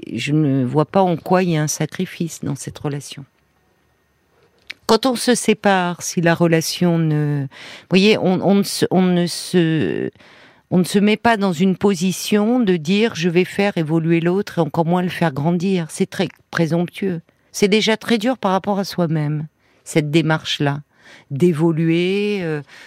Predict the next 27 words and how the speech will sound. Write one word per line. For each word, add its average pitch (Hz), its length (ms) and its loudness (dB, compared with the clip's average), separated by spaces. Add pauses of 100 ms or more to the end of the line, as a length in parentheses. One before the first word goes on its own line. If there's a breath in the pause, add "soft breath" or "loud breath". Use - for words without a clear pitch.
(120 loud breath)
sur 160 300 -6
un 160 80 -2
plan 160 220 -2
personnel, 165 1160 -2
de, 147 300 -6 (400 loud breath)
de 165 120 2
changer 160 840 2
des 151 140 -2
choses 160 680 -4
en 139 160 -6
soi-même. 156 720 -4 (220 soft breath)
C'est, 139 240 -8 (140)
c'est - 260 -10
déjà 139 360 -6
un, 139 400 -4 (360 soft breath)
un 143 120 0
vrai 131 280 0
travail 208 680 0
et 143 120 0
complexe - 1080 0 (440)
quand 160 220 -2
on 151 140 0
est 143 80 2
accompagné. 143 720 -2 (520 loud breath)
Mais 190 100 4
alors, 196 680 0 (600 soft breath)
euh, 165 280 2